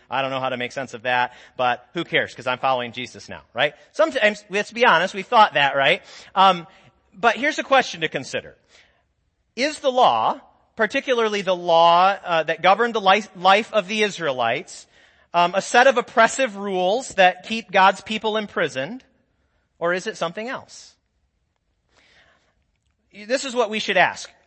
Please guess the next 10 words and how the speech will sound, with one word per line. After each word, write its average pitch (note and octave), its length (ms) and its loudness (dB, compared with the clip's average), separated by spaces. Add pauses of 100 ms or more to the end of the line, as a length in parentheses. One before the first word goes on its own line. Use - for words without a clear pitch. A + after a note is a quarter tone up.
Did, F#3+ 240 -8
what A#3 160 4
did E4 120 0
the A3+ 160 -6
Israelites G#3 500 2
themselves G#3+ 760 0
think G3+ 440 -6
of E3 200 -4
the D3+ 120 -10
law? C3 500 -6